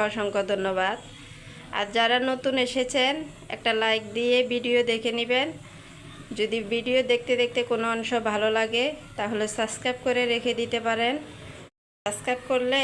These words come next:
আমার ভিডিও ছাড়ার সাথে সাথে তাহলে আপনাদের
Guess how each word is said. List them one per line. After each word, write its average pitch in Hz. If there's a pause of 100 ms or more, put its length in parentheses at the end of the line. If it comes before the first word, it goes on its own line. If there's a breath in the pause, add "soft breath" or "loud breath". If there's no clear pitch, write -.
(520)
আমার 220 (100)
ভিডিও 233 (100)
ছাড়ার 214
সাথে 226 (100)
সাথে 214 (140)
তাহলে 208 (680 loud breath)
আপনাদের 196